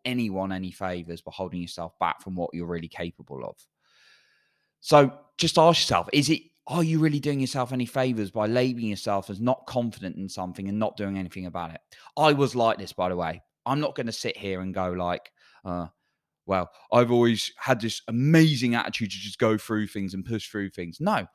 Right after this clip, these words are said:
I held myself back from social situations in my life. I've held myself back from speaking in meetings. I used to be terrified. I've held myself back from talking to the girl I liked.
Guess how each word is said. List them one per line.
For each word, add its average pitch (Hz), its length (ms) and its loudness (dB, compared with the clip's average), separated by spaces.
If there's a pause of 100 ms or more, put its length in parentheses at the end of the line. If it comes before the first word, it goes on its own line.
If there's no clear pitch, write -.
(220)
I 147 80 0
held 156 260 0
myself 143 400 -2
back 131 220 4
from 104 160 -6
social 139 480 0
situations 98 640 -6
in 90 80 -8
my 90 180 -4
life. 85 380 -4 (340)
I've 110 160 4
held 113 240 0
myself 107 460 -2
back 104 320 2
from 98 360 -2 (360)
speaking 156 580 -2
in 135 140 2
meetings. 135 420 -4
I 107 60 -4
used 107 140 -6
to - 40 -16
be 107 80 -10
terrified. 104 600 -4 (280)
I've 123 160 2
held 135 240 4
myself 120 400 0 (140)
back 117 340 2
from 107 400 0 (300)
talking 165 380 6
to 107 100 -8
the 104 80 -4
girl 98 480 0
I 95 100 0
liked. 90 480 -6